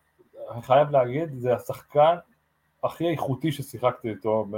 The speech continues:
הישראלי לפחות, ועזוב רגע בניון, אלירן, אתה יודע, זה השחקן הזה שיעצור את הכדור תמיד לרגל הנכונה, ימסור לך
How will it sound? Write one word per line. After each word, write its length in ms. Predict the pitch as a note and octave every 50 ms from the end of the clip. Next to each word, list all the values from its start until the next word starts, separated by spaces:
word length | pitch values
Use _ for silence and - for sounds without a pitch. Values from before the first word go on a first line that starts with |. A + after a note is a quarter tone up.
| A2 G#2+
הישראלי 560 | G2+ G#2 - - A2 G#2 G#2 G#2+ A#2 B2+ A2+ G2+
לפחות, 480 | F#2+ - G#2 - - G2+ G#2 A2+ - _ _ _ _ _ _ _ _ _ _ _ _
ועזוב 400 | A2 A2+ A2+ A2 - D3+ D3 D3+
רגע 160 | D#3 C#3+ C#3
בניון, 500 | B2 B2 B2 A#2 A#2 B2+ C#3+ D3+ E3 F#3 F#3 - _ _ _ _ _ _ _ _ _ _ _ _ -
אלירן, 460 | A#2+ A#2+ A#2 A#2+ A#2+ C3 D#3 E3+ E3
אתה 80 | C#3+ C3
יודע, 280 | A#2+ C3 D#3 D3 B2+ A2
זה 160 | - A#2+ G#2+
השחקן 420 | G#2 - A#2 - - - C#3+ D#3
הזה 160 | E3 E3 D#3+
שיעצור 500 | C#3 - B2+ A2+ A2+ - - - D#3+ D3+
את 60 | C#3+ D#3+
הכדור 340 | - - B2+ C3+ D3+ C#3 -
תמיד 260 | C3 A#2+ C#3 C#3+ C#3
לרגל 300 | C#3 C3 B2+ A#2+ A#2 A2+
הנכונה, 440 | A2 G#2+ - - G#2+ G#2+ A2 A2 A2
ימסור 380 | A2 A2 - - D#3 D3+ D3+
לך 140 | D3 - C#3